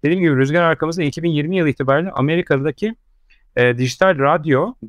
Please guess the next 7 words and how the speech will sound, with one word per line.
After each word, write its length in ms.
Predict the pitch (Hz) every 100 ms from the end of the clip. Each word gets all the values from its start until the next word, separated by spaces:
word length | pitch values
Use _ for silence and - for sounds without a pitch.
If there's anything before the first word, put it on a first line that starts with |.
| 107
dinleyici 1000 | 135 147 151 156 175 175 170 139 180 160
sayısı, 680 | - - 135 131 - 185 220
ya, 180 | 127 127 -
pardon, 380 | - 139 120 117 _ -
e, 200 | - 127
dinleyici 320 | 143 151 156
sayısı 580 | 170 123 110 - 180 240